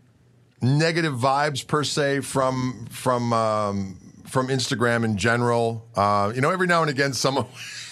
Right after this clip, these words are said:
someone will say a comment that you kinda scratch your head about, like, "What?" But for the most part, it's just, it's just kinda is what it is. But I, I find what, you know, kinda what you said earlier was interesting about the message in the bottle thing, 'cause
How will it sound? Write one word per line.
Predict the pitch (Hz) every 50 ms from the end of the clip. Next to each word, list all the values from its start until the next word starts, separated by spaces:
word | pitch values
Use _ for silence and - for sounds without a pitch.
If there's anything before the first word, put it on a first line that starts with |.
| -
someone | - - - 202 185 185 180
will | 160 165 156
say | - - 165 147
a | 139
comment | - - 113 123 131 135 139 127
that | - 127 113
you | 120
kinda | 101 - 127 120 120 107 - - - - - - - - - - - - - -
scratch | - - - - 135 131 131 131 -
your | 139 123
head | 123 120 123
about, | 131 120 123 123
like, | 120 113 87 69 - - - -
"What?" | - 110 110 131 160 220 370 - - - - -
But | 196 -
for | - 214 214
the | 214
most | 208 247 254 - - -
part, | 226 220 190 170
it's | 156 - -
just, | 202 160 - - - - - - - - - - -
it's | 190 170 -
just | 320 - -
kinda | - 202 208 175 147
is | 147 165 156 123
what | 135 143 139
it | 135 131
is. | 139 135 123 107
But | 131 127 - -
I, | 135 - - - -
I | - 185 226
find | 220 - 240 233 247 220 175
what, | 165 160 147 - - - - - -
you | 139 147
know, | 143 139 131 127 143 127
kinda | - 190 233 220
what | 190 160
you | 139
said | - - 165 147
earlier | 139 156 165 143 127
was | 117 113
interesting | 139 123 117 110 135 120
about | 113 107 110 110 -
the | 117
message | 107 113 120 117 113 110
in | 110 104
the | 101
bottle | 87 104 107 113 113
thing, | 92 107 101 92
'cause | 110 104 92